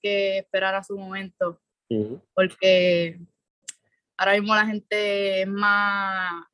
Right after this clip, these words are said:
Speaker 1: está más metida en lo comercial.
Speaker 2: Sí, sí, sí.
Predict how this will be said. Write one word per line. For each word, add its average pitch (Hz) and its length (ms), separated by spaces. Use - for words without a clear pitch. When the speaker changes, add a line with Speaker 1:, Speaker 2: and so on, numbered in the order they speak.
Speaker 1:
está 196 180
más 208 80
metida 220 320
en 214 100
lo 196 80
comercial. 175 540
Speaker 2:
Sí, 95 260
sí, 92 160
sí. 90 140